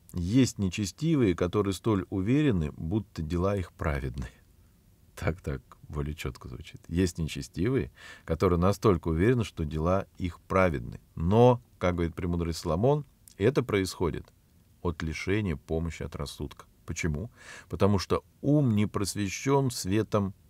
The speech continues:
Евангелия. «Просвети нас, Господи, светом Евангелия Твоего». Потому что ум не просвещён Духом Святым. Потому что нет этой молитвы:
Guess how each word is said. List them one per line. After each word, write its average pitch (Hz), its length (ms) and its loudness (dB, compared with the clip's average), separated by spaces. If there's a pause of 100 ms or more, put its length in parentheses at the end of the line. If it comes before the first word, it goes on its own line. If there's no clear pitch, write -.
(880)
Евангелия. 76 640 -4 (480)
«Просвети 87 540 -2
нас, 101 240 2
Господи, 82 580 -4 (200)
светом 82 440 -4
Евангелия 69 560 -4
Твоего». - 400 -12 (540)
Потому 107 280 4
что - 260 0 (120)
ум 143 300 2
не 107 80 2
просвещён 107 880 0 (1600)
Духом 85 320 -4
Святым. - 380 -14 (920)
Потому 87 180 0
что 80 160 -4
нет 101 280 2
этой 90 200 -2
молитвы: 78 500 -4